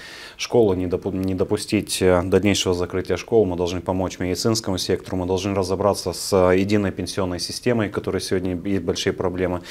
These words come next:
Мы должны сегодня помочь гражданам справляться с проблемами. Это все, безусловно, связано с, с нашей экономикой. Сегодня экономика последние годы стремительно деградирует. Додон, как блестящий экономист, найдет возможность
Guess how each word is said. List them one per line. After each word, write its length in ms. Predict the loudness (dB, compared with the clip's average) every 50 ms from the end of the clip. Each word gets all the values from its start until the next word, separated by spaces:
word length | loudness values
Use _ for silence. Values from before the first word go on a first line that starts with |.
| -12 -12 -12 -12 -12 -2 0
Мы 80 | 2
должны 200 | 4 4 4 4
сегодня 260 | 2 2 2 0 2
помочь 340 | 2 2 2 2 0 -2 -2
гражданам 420 | 2 4 4 4 4 4 0 -4 -4
справляться 500 | -4 -4 -2 2 4 4 4 4 2 -2
с 40 |
проблемами. 480 | -2 0 2 2 4 4 4 4 2 0
Это 180 | -2 -2 -6 -8
все, 360 | -2 2 4 4 4 4 0 -8 -18 -20 -20 -20 -20 -12 -6
безусловно, 460 | -2 -2 0 4 6 6 6 6 4
связано 440 | 2 4 6 6 6 4 2 -2 -4
с, 160 | -4 -6 -8 -8 -10 -12
с 200 | -14 -12 -4 -2
нашей 280 | 0 0 0 0 -2
экономикой. 540 | 0 2 2 2 2 2 2 0 -2 -2 -6
Сегодня 320 | -4 -4 -2 -2 -2 -4 -4
экономика 460 | -4 -4 -4 -2 -2 -4 -6 -8 -8
последние 420 | -8 -8 -6 -4 -4 -4 -2 -2
годы 220 | -2 -2 -2 -2 -4
стремительно 520 | -6 -6 -6 -4 -4 -6 -6 -4 -4 -2
деградирует. 580 | 0 2 4 4 4 4 4 4 4 2 2 0
Додон, 300 | -2 -2 -2 -2 -4 -4
как 180 | -6 -8 -8 -8
блестящий 540 | -6 -8 -8 -4 -2 -2 -2 -2 -2 -6
экономист, 460 | -8 -6 -6 -6 -4 -4 -6 -6 -8 -8
найдет 280 | -6 -6 -6 -6 -4
возможность 600 | -6 -6 -4 -2 -2 -2 -2 -2 -4 -6 -8 -12